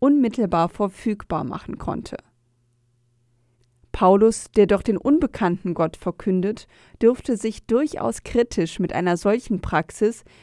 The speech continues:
die in abgewandelter Form auch in heutigen Wallfahrtsorten,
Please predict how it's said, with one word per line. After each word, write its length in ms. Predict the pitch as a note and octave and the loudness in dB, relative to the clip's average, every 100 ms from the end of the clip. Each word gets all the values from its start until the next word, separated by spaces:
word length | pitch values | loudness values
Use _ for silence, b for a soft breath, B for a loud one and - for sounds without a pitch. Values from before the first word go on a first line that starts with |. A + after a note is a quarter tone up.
| b | b
die 80 | - | 0
in 120 | F3 | 0
abgewandelter 800 | - E3+ - E3+ E3 E3 D#3 - E3 | 2 0 0 0 0 0 -2 -4 -4
Form 320 | - F3+ E3+ - | 0 0 0 -2
auch 180 | - | -6
in 200 | F#3 F#3 | -6 -4
heutigen 460 | G3 B3 - G3+ F3 | 0 0 -2 -4 0
Wallfahrtsorten, 880 | F3 A3 - D3 - D3+ D#3 - | 0 0 -4 -8 -4 -2 0 0